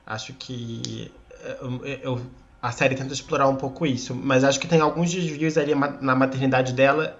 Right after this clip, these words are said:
delas que fica em disputa, né? A, a Helena, eu acho que ela é muito paternalista, e ela assume muito as brigas e,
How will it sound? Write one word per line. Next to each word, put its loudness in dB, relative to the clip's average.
delas 6
que -6
fica -6
em 0
disputa, -4
né? -2
A, 6
a 4
Helena, 2
eu 4
acho 2
que -2
ela 0
é -4
muito -6
paternalista, -4
e -2
ela 2
assume -2
muito -2
as 0
brigas -2
e, -6